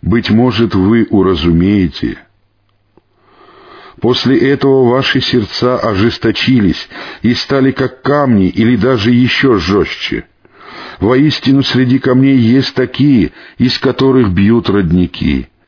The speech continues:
Среди них есть такие, которые раскалываются и изливают воду. Среди них есть такие, которые падают от страха перед Аллахом. Аллах не находится в неведении о том,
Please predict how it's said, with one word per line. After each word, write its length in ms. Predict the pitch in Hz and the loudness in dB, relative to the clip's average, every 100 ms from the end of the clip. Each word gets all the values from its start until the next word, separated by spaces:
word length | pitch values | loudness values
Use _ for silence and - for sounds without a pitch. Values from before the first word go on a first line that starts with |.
| _ - - | _ -20 -12
Среди 360 | - 113 107 | -4 0 2
них 260 | 117 120 - | 2 0 0
есть 220 | 123 120 | -2 0
такие, 360 | 117 - 131 120 | -4 0 0 2
которые 440 | 117 101 123 117 | 0 0 2 2
раскалываются 1000 | 113 - - 127 131 104 85 76 - 69 - - - | 0 -2 -4 -2 2 2 2 0 -2 -6 -8 -14 -2
и 160 | 113 | 0
изливают 600 | 131 110 131 131 135 123 113 | 2 2 2 2 2 0 2
воду. 600 | 107 131 113 71 60 - - - - - | 2 4 2 0 -2 -4 -20 -18 -16 -10
Среди 380 | - 123 127 139 | -2 0 2 2
них 220 | 143 - | 0 2
есть 220 | 143 131 | 0 0
такие, 360 | 131 - 151 139 | -4 0 0 2
которые 420 | 139 143 139 131 | 0 0 2 2
падают 520 | - 139 139 131 127 | 0 -2 0 2 2
от 120 | 123 | 0
страха 460 | - - 117 110 113 | -4 -2 -2 -2 -4
перед 260 | 113 110 98 | 0 0 2
Аллахом. 720 | 104 104 90 76 78 - - _ _ _ _ _ _ _ _ _ _ _ _ | 2 2 0 -4 -6 -8 -14 _ _ _ _ _ _ _ _ _ _ _ _
Аллах 600 | 110 113 113 120 120 - | -2 0 2 0 -2 -2
не 120 | 110 | 2
находится 720 | 107 101 - 123 120 - - | 2 0 -2 0 0 0 0
в 60 | 104 | 2
неведении 540 | 104 101 101 87 90 | 4 4 2 2 0
о 100 | 87 | 0
том, 420 | 80 107 113 95 | 0 0 2 0